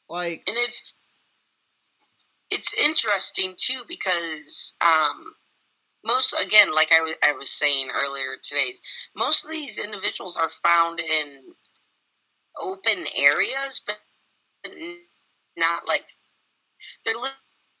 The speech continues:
Speaker 2: literally hiding in plain sight.
Speaker 1: Mm-hmm. Yeah.
Speaker 2: So it's like, "Oh, the Kmart, oh, well, no one's gonna go over it.
Speaker 1: Like
Speaker 2: We
Speaker 1: they're a
Speaker 2: see
Speaker 1: piece
Speaker 2: it.
Speaker 1: of
Speaker 2: We know it's there."
Speaker 1: trash.
Speaker 2: That's,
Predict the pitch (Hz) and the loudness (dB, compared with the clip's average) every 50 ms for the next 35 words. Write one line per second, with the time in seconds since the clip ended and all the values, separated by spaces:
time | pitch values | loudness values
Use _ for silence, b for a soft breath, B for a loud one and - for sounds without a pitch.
0 | _ _ _ _ _ _ _ _ _ _ _ _ _ - 277 277 269 262 262 247 | _ _ _ _ _ _ _ _ _ _ _ _ _ 0 2 2 2 2 2 2
1 | 226 - 190 185 185 185 196 190 180 170 156 151 - - 160 151 147 143 139 - | 2 4 4 4 2 0 -2 -4 -2 -2 -4 -4 -4 -4 -2 -2 -2 -2 -2 -2
2 | - - - - - _ _ _ _ - 180 185 190 180 151 156 156 156 160 165 | -2 -2 -4 -6 -8 _ _ _ _ -10 -8 -8 -8 -8 -8 -10 -12 -12 -12 -12
3 | - 55 - _ _ _ _ _ _ _ _ _ _ _ _ _ _ _ - 143 | -14 -16 -16 _ _ _ _ _ _ _ _ _ _ _ _ _ _ _ -14 -10
4 | 165 196 220 240 233 196 143 120 101 - - - - 151 151 - - 208 214 214 | -10 -8 -8 -8 -6 -6 -6 -8 -8 -12 -14 -6 -2 -2 0 2 2 2 2 4
5 | - - 311 302 254 - 214 - - - - 226 226 220 214 208 - _ _ _ | 4 6 6 6 4 2 -2 -2 -4 -6 -4 0 2 2 2 2 -2 _ _ _
6 | _ - - 240 247 214 170 165 170 180 185 180 - - - - - 180 208 240 | _ -4 2 4 4 4 4 2 0 0 0 -2 -2 -2 -2 0 0 0 -2 -2
7 | 220 - - 226 233 226 247 240 233 - - 254 247 233 - - - - 160 - | -4 -4 -4 -2 0 2 2 2 4 2 2 2 0 0 0 -2 -2 0 0 2
8 | 302 311 302 262 185 - - - - - - - - - _ _ _ _ _ _ | 2 4 4 4 2 0 0 -4 -10 -12 -12 -12 -14 -16 _ _ _ _ _ _
9 | _ _ _ _ _ _ _ _ _ _ _ _ _ _ _ _ - - - - | _ _ _ _ _ _ _ _ _ _ _ _ _ _ _ _ -16 -14 -12 -10
10 | - - - - - - | -6 -4 -4 -4 -4 -8